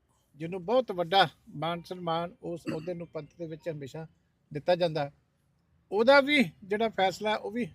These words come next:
ਸ਼੍ਰੋਮਣੀ ਗੁਰਦੁਆਰਾ ਪ੍ਰਬੰਧਕ ਕਮੇਟੀ ਕਰਦੀ ਹੈ। ਜੇ ਕੋਈ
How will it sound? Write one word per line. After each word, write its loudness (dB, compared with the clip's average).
ਸ਼੍ਰੋਮਣੀ -8
ਗੁਰਦੁਆਰਾ -10
ਪ੍ਰਬੰਧਕ -12
ਕਮੇਟੀ -14
ਕਰਦੀ -10
ਹੈ। -16
ਜੇ 4
ਕੋਈ 4